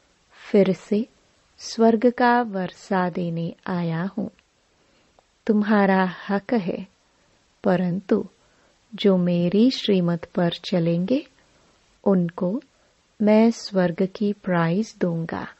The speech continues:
उन्हें भी पीस प्राइज आदि मिलती है, परंतु बाप तो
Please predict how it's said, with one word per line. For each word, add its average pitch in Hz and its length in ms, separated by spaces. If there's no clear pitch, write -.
उन्हें 180 460
भी 208 320
पीस 214 440
प्राइज 180 680
आदि 175 440
मिलती 180 540
है, 214 220
परंतु 190 640
बाप 202 380
तो 185 240